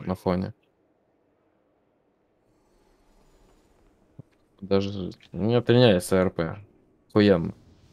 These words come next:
Просто буду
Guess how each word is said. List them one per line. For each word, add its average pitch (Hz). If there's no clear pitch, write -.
Просто 98
буду 95